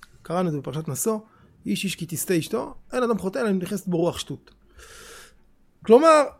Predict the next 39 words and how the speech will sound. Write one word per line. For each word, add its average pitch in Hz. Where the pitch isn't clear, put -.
י-, 277
יש 302
כל 359
מיני 349
סוגים 247
של 220
חטאים. 226
יש, -
נגיד, 254
יש 240
חטאים 226
אידיאולוגיים, 175
אדם 185
הוא 190
מאוד, 202
אז 285
זה 285
נדיר 214
מאוד. 160
רוב 302
האנשים 277
חוטאים, 185
כי 277
אומרים, 508
"בסדר, -
אני, 233
ברור, 494
התכלית, 302
אבל -
עכשיו -
לא 339
בא 247
לי, 175
עכשיו 220
אין 208
לי 185
כוח, -
עכשיו 233
אני, 208